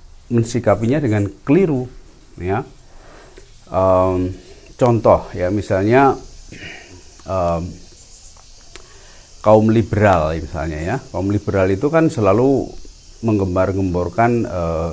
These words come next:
freedom, ya, freedom of expression, freedom dan ma-, macam-macam. Mereka selalu mengatakan bahwa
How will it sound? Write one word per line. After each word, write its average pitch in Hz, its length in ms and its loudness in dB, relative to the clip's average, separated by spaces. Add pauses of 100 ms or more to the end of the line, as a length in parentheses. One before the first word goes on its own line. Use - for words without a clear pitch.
(220)
freedom, 110 480 2 (320)
ya, 95 240 -4
freedom 92 480 -6
of 87 240 -8
expression, 110 800 -2
freedom 90 400 -6
dan 82 240 -4
ma-, - 160 -10 (160)
macam-macam. 82 560 -8 (1200)
Mereka 139 480 2
selalu 160 400 4
mengatakan 139 560 2
bahwa 117 320 4